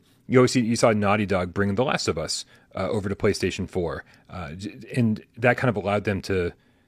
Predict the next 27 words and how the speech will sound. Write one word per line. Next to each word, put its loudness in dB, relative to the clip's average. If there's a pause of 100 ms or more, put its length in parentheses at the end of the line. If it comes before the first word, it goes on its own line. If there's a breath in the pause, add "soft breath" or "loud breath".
(140)
come 0
to -4
terms -4
with, -4
like, -10
or -4
come -4
to -2
grips -2
with -4
the -6
technology 0
and, -8
and -10
learn -2
what -6
they -2
could -6
do -2 (200 loud breath)
so -2
that -2
their 0 (280)
next -6
game, -4 (720)
uh, -6 (100)
would -6 (240)
be, -4